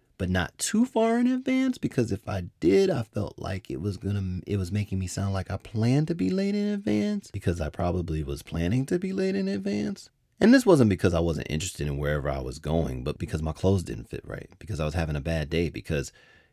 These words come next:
you know, there was something around the house that I wanted to do, or I convinced myself I had to do it.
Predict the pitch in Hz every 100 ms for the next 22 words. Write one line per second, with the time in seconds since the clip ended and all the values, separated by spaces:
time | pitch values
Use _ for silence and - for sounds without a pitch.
0 | _ - 80 67 64 60 80 78 87 -
1 | 76 73 76 73 76 87 - 69 69 67
2 | 73 82 - 57 55 50 53 55 - -
3 | 71 - 65 76 73 71 71 71 67 69
4 | 71 69 64 87 82